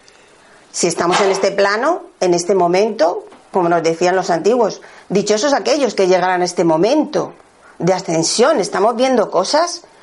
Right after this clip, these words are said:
que me imagino que, vamos, han habido épocas que estarían como locos por poder descubrir algo. Y ahora mismo estamos viendo cómo se trascienden, cómo se conectan en portales.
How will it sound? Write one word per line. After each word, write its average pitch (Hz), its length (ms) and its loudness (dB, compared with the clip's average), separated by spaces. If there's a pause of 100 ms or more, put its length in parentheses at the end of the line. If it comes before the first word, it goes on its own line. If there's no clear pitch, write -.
(720)
que 170 80 0
me 165 80 4
imagino 170 540 0
que, 247 100 2
vamos, 196 560 -2
han 160 140 -4
habido 202 420 0
épocas 269 460 0
que - 80 -6
estarían 220 560 0
como 208 320 0
locos 254 340 2
por 214 160 -4
poder 196 340 2
descubrir 208 480 0
algo. 202 420 -2 (600)
Y 190 140 4
ahora 175 160 0
mismo 175 240 2
estamos 208 400 0
viendo 180 280 2
cómo 247 240 0
se 247 220 0
trascienden, 202 760 0
cómo 202 200 0
se 214 120 -2
conectan 196 420 0
en 247 100 -2
portales. 202 560 -2